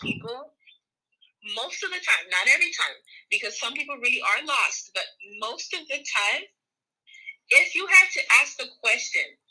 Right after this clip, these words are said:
"Is voodoo right for me?" it probably isn't. Or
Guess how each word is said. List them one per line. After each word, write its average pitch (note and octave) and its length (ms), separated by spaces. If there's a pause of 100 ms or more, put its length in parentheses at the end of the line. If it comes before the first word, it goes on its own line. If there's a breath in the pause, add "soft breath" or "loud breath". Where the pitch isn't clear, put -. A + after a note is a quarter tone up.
(280)
"Is A#3 360
voodoo A3 580
right G3 280
for A#3 180
me?" A3+ 460 (220)
it G3+ 140 (140)
probably G3+ 560
isn't. - 400 (220)
Or A3+ 80